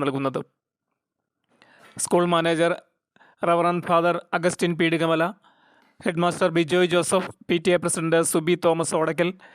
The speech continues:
അധ്യാപകരായ ഫാദർ സജി ജോസ്, ബിനു എബ്രഹാം, ജോസഫ് കെ എം,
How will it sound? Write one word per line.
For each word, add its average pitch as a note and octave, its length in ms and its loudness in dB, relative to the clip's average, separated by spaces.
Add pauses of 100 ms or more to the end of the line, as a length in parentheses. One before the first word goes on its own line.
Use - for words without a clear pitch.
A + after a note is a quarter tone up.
(360)
അധ്യാപകരായ F3+ 720 2
ഫാദർ F3+ 380 2
സജി E3+ 260 0 (120)
ജോസ്, F3 320 0
ബിനു E3+ 300 2
എബ്രഹാം, E3 420 -2 (440)
ജോസഫ് F#3 500 2
കെ F#3+ 100 4 (120)
എം, F3 80 -2